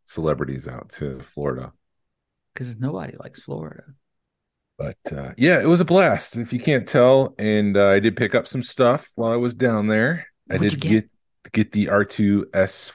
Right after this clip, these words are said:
Speaker 1: four M, which is the dro-, which is the droid on the barge that has another serving set.
Speaker 2: Uh-huh.
Speaker 1: I guess there was R two and then this other, uh, R two D two and then this S four M, which I guess I need to go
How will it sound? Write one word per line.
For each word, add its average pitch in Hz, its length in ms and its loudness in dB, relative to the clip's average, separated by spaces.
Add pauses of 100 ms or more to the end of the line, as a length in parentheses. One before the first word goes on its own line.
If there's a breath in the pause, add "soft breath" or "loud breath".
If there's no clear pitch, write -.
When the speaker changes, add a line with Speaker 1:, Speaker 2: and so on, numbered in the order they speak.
(160)
Speaker 1:
four 101 380 0
M, 92 380 0
which 95 260 -8
is 90 180 -6
the 87 100 -6
dro-, 85 800 -4
which 101 240 -8
is 95 120 -8
the 78 140 -12
droid 139 680 -2
on 104 120 0
the 98 60 -2
barge 85 760 0
that 87 160 -2
has 95 280 0
another 85 540 -2 (640)
serving 110 420 0
set. 127 320 0 (360)
Speaker 2:
Uh-huh. 131 260 0 (500)
Speaker 1:
I - 60 -6
guess 104 160 0
there 113 80 0
was 90 120 -2
R 98 180 2
two 98 320 -2
and 90 100 0
then 87 100 0
this 85 180 -2
other, 92 520 0 (340)
uh, 80 160 -8
R 95 100 -2
two - 140 -6
D 87 100 -4
two 90 200 -2
and 82 100 0
then 80 120 -2
this 78 280 -4
S 85 180 -2
four 85 260 0
M, 85 240 0
which 80 200 -8
I 78 160 -4 (600)
guess 82 200 -4
I 78 40 -2
need 80 200 0
to 82 120 -2
go 76 320 0